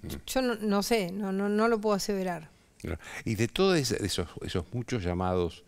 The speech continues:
Speaker 2: este, que usted tuvo, ¿a cu-, cuál es la cantidad o el porcentaje que usted le da realmente crédito?
Speaker 1: Y aproximadamente, eh, del, de los mil llamados que tuvimos, tenemos,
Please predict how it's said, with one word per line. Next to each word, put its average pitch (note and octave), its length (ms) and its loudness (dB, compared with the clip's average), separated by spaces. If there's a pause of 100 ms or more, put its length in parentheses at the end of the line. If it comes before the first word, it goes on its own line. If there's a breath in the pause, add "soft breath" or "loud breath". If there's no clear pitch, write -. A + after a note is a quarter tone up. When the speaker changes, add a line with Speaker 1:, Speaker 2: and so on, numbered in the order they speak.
(520 loud breath)
Speaker 2:
este, D2+ 600 -2 (320 loud breath)
que - 120 -6
usted F2+ 180 -4
tuvo, G2+ 220 -2 (200 loud breath)
¿a G2+ 120 0
cu-, - 220 -18 (200)
cuál G3 180 0
es E3+ 80 2
la A2 100 4
cantidad F#2+ 460 2
o G2+ 140 4
el E2 80 -4
porcentaje F2+ 720 -2
que - 140 -6
usted F2 200 -4
le E2+ 100 0
da E2+ 180 2
realmente E2 580 -2
crédito? C#2+ 560 -6 (1800 loud breath)
Speaker 1:
Y C4+ 140 0
aproximadamente, B3+ 880 2 (760)
eh, E3+ 60 -8 (260)
del, F#3 380 -2
de F#3 120 -2
los F3+ 680 -2
mil A3+ 420 2
llamados G#3+ 560 2
que G3 80 -2
tuvimos, G3+ 800 -2 (120)
tenemos, F#3 840 -2